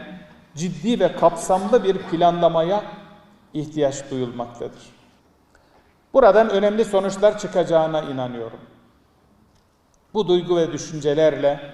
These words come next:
bu müzakeremizin, çalışmamızın istifadeye medar olmasını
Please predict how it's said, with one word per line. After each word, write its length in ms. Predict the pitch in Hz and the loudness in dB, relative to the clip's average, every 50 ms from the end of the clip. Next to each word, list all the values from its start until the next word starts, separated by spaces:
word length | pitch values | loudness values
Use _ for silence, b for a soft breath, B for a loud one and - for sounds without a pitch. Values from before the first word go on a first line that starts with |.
| - - - - _ _ _ _ _ _ _ _ _ _ _ _ _ _ _ _ _ _ _ _ _ - - _ _ - | -20 -20 -20 -20 _ _ _ _ _ _ _ _ _ _ _ _ _ _ _ _ _ _ _ _ _ -20 -20 _ _ -4
bu 200 | - 190 180 165 | 0 2 2 2
müzakeremizin, 1120 | - 160 147 139 170 165 160 - - 160 151 147 143 143 131 117 131 139 139 139 - - - - | 0 -4 0 6 6 6 6 6 4 2 2 2 2 0 -6 -6 -6 -8 -8 -10 -14 -16 -10 -2
çalışmamızın 880 | 160 147 143 139 - - 156 147 139 139 131 117 123 123 123 127 131 127 - - - - _ _ _ _ _ _ - - _ - | 0 0 0 0 -6 -4 -4 -4 -4 -4 -6 -6 -6 -8 -8 -8 -12 -14 -18 -20 -20 -20 _ _ _ _ _ _ -20 -20 _ -18
istifadeye 680 | - - - - 165 - - 160 156 147 151 156 156 156 | -14 -14 -10 -10 -8 -2 4 4 4 6 6 4 2 2
medar 360 | 143 139 139 131 151 156 151 143 | 2 0 0 4 4 6 6 6
olmasını 800 | 135 135 135 135 131 - - 139 135 139 135 135 135 135 135 | 4 0 0 -2 -2 -2 -4 -6 -4 -2 -2 -4 -4 -8 -14